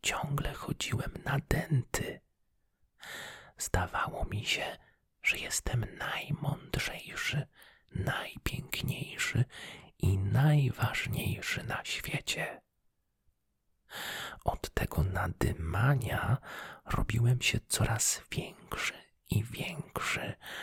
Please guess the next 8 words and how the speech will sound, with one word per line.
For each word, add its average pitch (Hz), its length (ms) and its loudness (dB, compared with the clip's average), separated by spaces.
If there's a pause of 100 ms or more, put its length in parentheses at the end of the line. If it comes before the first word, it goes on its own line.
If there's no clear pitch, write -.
(500)
aż - 340 0
w - 80 -4
końcu - 720 -2 (840)
stałem - 560 0
się - 300 -2
wielkoludem”. - 1300 -2 (2250)
Z - 160 -10
początku - 880 -6